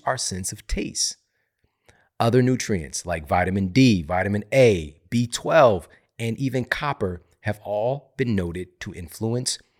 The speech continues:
our taste sensitivities. These are all things to consider, and this is such a big reason why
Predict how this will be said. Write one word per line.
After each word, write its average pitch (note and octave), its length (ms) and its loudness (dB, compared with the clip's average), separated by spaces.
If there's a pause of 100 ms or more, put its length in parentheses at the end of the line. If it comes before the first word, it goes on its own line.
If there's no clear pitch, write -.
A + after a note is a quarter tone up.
(260)
our D#2+ 120 -4
taste - 520 -4 (140)
sensitivities. D#2+ 880 -12 (760)
These F#2 200 -2
are G2 80 -6
all G#2 320 2
things C3+ 280 -2
to B2 100 -2
consider, E2+ 560 -2
and F#2 200 -6
this B2 320 4
is A2 200 -2
such - 200 -2
a A2 60 0
big F#2+ 220 -2
reason A#2+ 400 -2
why F2 280 -4